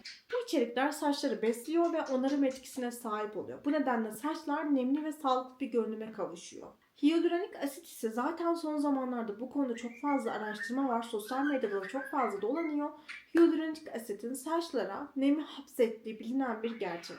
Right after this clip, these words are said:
Bu nedenle bu içeriklere sahip şampuanları eğer ki içeriğinde kimyasal ve zararlı maddeler yoksa güvenle satın alabilirsiniz. Saç şampuanları söz konusu olduğunda P H değeri kesinlikle çok önemli bir faktör. Günümüzde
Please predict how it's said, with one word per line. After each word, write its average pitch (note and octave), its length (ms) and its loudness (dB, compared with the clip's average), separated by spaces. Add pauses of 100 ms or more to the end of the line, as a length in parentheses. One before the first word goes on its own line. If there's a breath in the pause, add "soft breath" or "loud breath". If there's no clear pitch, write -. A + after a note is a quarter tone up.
(140)
Bu F#4+ 40 -2
nedenle A3 520 2
bu E4 120 -2
içeriklere C4+ 500 2
sahip B3+ 320 -4
şampuanları C4 840 0
eğer D4 380 0
ki C#4+ 80 -4
içeriğinde B3 460 0
kimyasal B3 680 0
ve A#3+ 60 4
zararlı B3 400 0
maddeler A3+ 520 -2
yoksa C4 280 -2
güvenle C4 480 0
satın C4 320 -4
alabilirsiniz. - 640 -6
Saç F4+ 280 -2
şampuanları D#4+ 800 0
söz F4 300 -4
konusu A#3+ 360 -2
olduğunda B3+ 300 -4
P C4+ 140 0
H D4 360 -4
değeri B3 260 2
kesinlikle E4 560 -4
çok - 220 -4
önemli G3+ 280 0
bir F#3 100 -8
faktör. - 460 -6 (160)
Günümüzde F#4+ 540 4